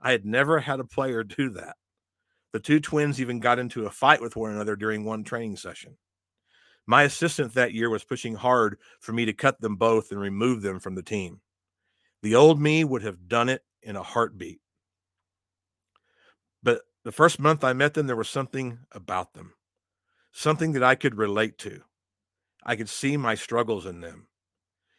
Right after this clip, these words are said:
It was going to be up to me to reach back over that mountain and help guide them up the mountain they were facing. It was not going to be easy, but the answer was simple. Show up and love 'em. Listen to 'em.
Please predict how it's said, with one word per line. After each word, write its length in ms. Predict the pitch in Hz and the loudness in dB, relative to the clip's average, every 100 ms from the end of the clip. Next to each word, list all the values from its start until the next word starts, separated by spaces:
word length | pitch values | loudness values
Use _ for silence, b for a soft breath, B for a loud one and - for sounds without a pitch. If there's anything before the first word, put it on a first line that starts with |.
| - | -10
It 80 | 120 | -6
was 160 | 107 | -4
going 260 | 101 123 151 | 0 0 2
to 60 | 147 | 0
be 160 | 139 | 0
up 140 | 135 - | -2 -4
to 120 | 120 | -6
me 240 | 117 123 | -2 -2
to 120 | 113 107 | -4 -6
reach 320 | 104 120 - | -8 -8 0
back 240 | 120 113 - | 4 4 2
over 240 | 120 113 | -4 -2
that 220 | 120 113 98 | 0 0 0
mountain 480 | 107 101 98 92 - b b - | -4 -4 -6 -14 -16 b b -10
and 100 | 101 | -6
help 220 | 104 101 | -6 -2
guide 320 | 113 117 131 | 4 4 4
them 160 | 117 113 | 2 0
up 140 | 110 | -2
the 80 | 104 | -2
mountain 400 | 104 107 110 101 | -2 -2 -4 -6
they 140 | 104 | -4
were 140 | 104 92 | -4 -6
facing. 520 | 107 98 - 92 - _ _ _ _ _ _ | -8 -8 -10 -16 -20 _ _ _ _ _ _
It 60 | 113 | -6
was 180 | 110 | -4
not 220 | 104 127 135 | 2 2 4
going 280 | 139 147 | 4 4
to 60 | 151 | 4
be 220 | 156 117 | 0 -2
easy, 380 | 113 104 113 131 _ _ _ _ _ - | -6 -6 -8 -10 _ _ _ _ _ -12
but 80 | |
the 180 | 104 113 | -6 -2
answer 240 | 139 147 139 | -2 -2 -4
was 160 | 131 | -4
simple. 400 | - 156 147 85 _ _ _ _ _ _ | 0 0 0 -12 _ _ _ _ _ _
Show 420 | - - 131 139 | -14 0 4 6
up 260 | 139 143 - - _ | 4 2 -6 -20 _
and 160 | 95 98 | -14 -4
love 180 | 104 98 | -2 -2
'em. 220 | 90 85 _ _ _ _ _ | -6 -14 _ _ _ _ _
Listen 360 | - 147 151 120 | 0 0 0 -4
to 200 | 107 98 | -6 -10
'em. 180 | 82 - | -12 -20